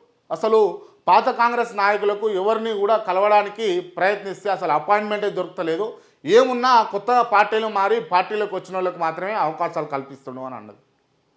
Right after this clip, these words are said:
దయచేసి నేను చెప్తా ఉన్నా ఈ సందర్భంగా,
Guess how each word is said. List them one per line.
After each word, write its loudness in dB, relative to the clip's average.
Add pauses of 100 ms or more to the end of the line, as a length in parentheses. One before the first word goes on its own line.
(600)
దయచేసి 2
నేను -4
చెప్తా 2
ఉన్నా 2
ఈ -2
సందర్భంగా, -2